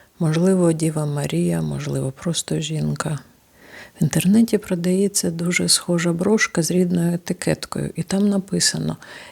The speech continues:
"Єлена Каола, мініатюріста, Рома", і кілька написів, е, від руки.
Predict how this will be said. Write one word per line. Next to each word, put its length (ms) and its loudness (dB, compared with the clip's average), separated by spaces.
"Єлена 760 4
Каола, 760 2
мініатюріста, 1200 0
Рома", 500 2
і 80 0
кілька 580 0
написів, 960 0
е, 320 -2
від 140 4
руки. 440 -2